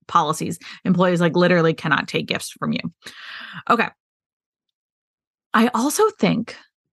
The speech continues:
that a seasonal greeting card and a heartfelt handwritten thank you can be just as effective as a gift.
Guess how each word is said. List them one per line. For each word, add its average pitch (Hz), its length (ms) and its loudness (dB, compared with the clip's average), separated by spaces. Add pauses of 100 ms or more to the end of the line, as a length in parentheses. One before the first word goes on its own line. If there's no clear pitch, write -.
(180)
that 202 260 2
a 180 460 0
seasonal 190 800 2
greeting 170 440 2
card 214 380 2 (420)
and 196 140 2
a 180 80 4
heartfelt - 800 -2 (560)
handwritten 190 540 2
thank 170 280 0
you 202 260 4 (280)
can 202 160 6
be 180 280 4
just 190 520 0 (180)
as 185 140 2
effective 170 540 0 (100)
as 165 140 -2
a 170 60 0
gift. - 480 -8